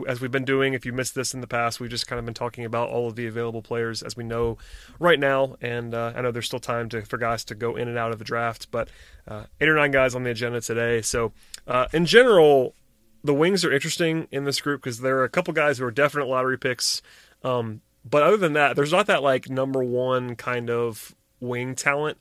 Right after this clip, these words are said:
in this class in terms of, like, that's, that kind of does everything that you would want. You have guys who are specialists in some ways. You have versatile three and D players, but there isn't that overwhelming, uh, number one kind of wing talent in this group. But I think there is some depth,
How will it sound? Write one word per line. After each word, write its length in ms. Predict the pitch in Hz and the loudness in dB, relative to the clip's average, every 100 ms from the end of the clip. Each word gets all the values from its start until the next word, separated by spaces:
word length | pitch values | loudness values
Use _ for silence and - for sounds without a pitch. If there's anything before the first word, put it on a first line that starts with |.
| - | -8
in 140 | 139 | -6
this 300 | 139 139 - | -2 -2 -2
class 420 | - 143 139 139 139 | -2 0 2 2 -2
in 80 | |
terms 240 | 127 127 113 | -6 -6 -6
of, 140 | 113 | -6
like, 180 | 120 117 | -4 -4
that's, 300 | 123 117 - | -4 -4 -4
that 240 | 139 - - | -4 -6 -6
kind 140 | 131 | -4
of 60 | 123 | -2
does 180 | 120 | -4
everything 340 | 110 123 127 131 | -4 -6 -6 -8
that 80 | 123 | -8
you 120 | 123 | -8
would 140 | 113 | -6
want. 260 | 123 127 - | -4 -4 -4
You 80 | 113 | -6
have 120 | 110 | -4
guys 320 | 120 123 117 | -2 -2 -2
who 160 | 127 120 | -4 -2
are 220 | 117 113 - _ _ _ _ _ _ - | 0 -2 -6 _ _ _ _ _ _ -4
specialists 580 | - 147 143 151 139 | 2 2 4 2 2
in 100 | 139 | 0
some 240 | 131 143 135 | 0 0 2
ways. 400 | 131 135 135 123 | 2 4 2 0
You 60 | |
have 160 | 123 110 | -2 0
versatile 400 | 127 131 - 127 | 0 0 0 -2
three 240 | - 127 | -4 -6
and 100 | 117 | -6
D 160 | 120 135 | -2 -4
players, 340 | 135 135 131 | -2 0 -2
but 160 | 117 120 | -4 -4
there 180 | 123 123 | -4 -2
isn't 280 | 139 143 127 | 0 0 0
that 160 | 123 | 0
overwhelming, 800 | 131 123 117 120 120 120 117 107 - - - | 0 -2 -2 -2 -2 -4 -6 -10 -14 -20 -12
uh, 120 | 117 117 | -8 -6
number 280 | 123 120 | -4 -4
one 320 | 120 117 120 117 | -2 -2 -4 -6
kind 220 | 127 117 | -4 -4
of 80 | 110 | -4
wing 300 | 113 117 113 | -6 -8 -8
talent 400 | - 127 139 - | -4 -2 -2 -4
in 100 | 139 | -6
this 160 | 139 | -6
group. 260 | - 151 156 | -4 -4 -2
But 120 | 151 | -4
I 40 | |
think 120 | 170 240 | -4 -4
there 120 | 233 | -2
is 80 | - | -2
some 140 | 113 | -6
depth, 400 | 117 117 - | -8 -8 -10